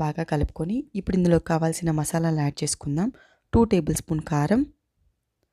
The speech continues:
వన్ టేబుల్ స్పూన్ ధనియా పౌడర్, హాఫ్ టేబుల్ స్పూన్ వేయించిన జీలకర్ర పొడి, వన్ టేబుల్ స్పూన్ సాల్ట్, కొద్దిగా పసుపు కూడా వేసుకొని ఇవన్నీ బాగా కలిసేలాగా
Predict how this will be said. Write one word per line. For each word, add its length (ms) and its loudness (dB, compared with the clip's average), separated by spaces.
వన్ 200 6
టేబుల్ 260 2
స్పూన్ 260 0
ధనియా 300 2
పౌడర్, 320 0
హాఫ్ 220 6
టేబుల్ 260 6
స్పూన్ 260 2
వేయించిన 440 2
జీలకర్ర 340 2
పొడి, 200 2
వన్ 200 4
టేబుల్ 260 4
స్పూన్ 300 0
సాల్ట్, 280 0
కొద్దిగా 380 2
పసుపు 300 2
కూడా 220 4
వేసుకొని 420 0
ఇవన్నీ 300 2
బాగా 340 4
కలిసేలాగా 640 0